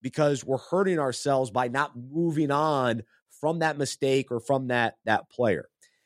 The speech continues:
And so how many of us in our own lives, we make choices and, and we give into temptation. We make bad choices and we give into temptation,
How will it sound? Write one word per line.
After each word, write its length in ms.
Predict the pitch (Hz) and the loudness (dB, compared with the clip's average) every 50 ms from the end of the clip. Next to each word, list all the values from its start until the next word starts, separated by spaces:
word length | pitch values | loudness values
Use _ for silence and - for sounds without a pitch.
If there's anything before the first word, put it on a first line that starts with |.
| _ _ _ _ _ _ _ - | _ _ _ _ _ _ _ 0
And 160 | 147 156 151 | 0 0 0
so 560 | - - 196 196 185 185 185 180 175 170 - - - - | -4 -4 -2 0 0 2 2 2 0 -2 -4 -8 -16 -12
how 240 | - - 120 170 190 | -10 -6 -4 -2 -2
many 140 | 202 208 202 | 0 0 2
of 60 | 190 | 2
us 180 | 190 185 - 190 | 2 2 2 -2
in 100 | 170 170 | -2 0
our 180 | 160 156 151 | 2 2 2
own 160 | 160 185 196 | 2 2 0
lives, 720 | 185 175 156 139 127 113 110 110 113 123 123 - - - _ _ _ _ _ _ _ _ _ _ _ _ _ _ _ _ _ _ | 0 0 2 2 2 2 2 0 0 0 -2 -6 -10 -12 _ _ _ _ _ _ _ _ _ _ _ _ _ _ _ _ _ _
we 100 | 135 156 | -2 0
make 200 | 160 160 170 151 | 0 0 0 -2
choices 600 | - - 160 170 180 - - 107 78 - - - _ _ | -2 2 2 2 2 2 -2 -6 -6 -6 -10 -14 _ _
and, 300 | 101 117 123 123 127 120 | -2 0 2 2 2 0
and 140 | 107 120 120 | 0 -2 -2
we 80 | 123 | -2
give 260 | 117 90 - 151 160 151 | -2 -2 -2 -2 0 0
into 160 | 160 156 156 | -2 -2 -4
temptation. 580 | - - 151 139 - - 139 147 135 - 117 | -4 -4 -6 -4 -2 0 0 0 0 -2 -4
We 80 | 104 113 | -4 -2
make 160 | 120 127 113 | -2 -2 0
bad 220 | - 139 143 143 - | 0 0 0 0 -2
choices 280 | - 107 90 - 90 | -4 -4 -4 -4 -6
and 80 | 92 101 | -6 -6
we 60 | 101 | -2
give 160 | 98 143 143 | 0 0 2
into 140 | 143 143 139 | 2 0 -2
temptation, 680 | 113 - 139 123 - - 127 139 135 - - 101 78 | -2 -4 -6 -4 -2 0 0 0 0 0 -2 -4 -4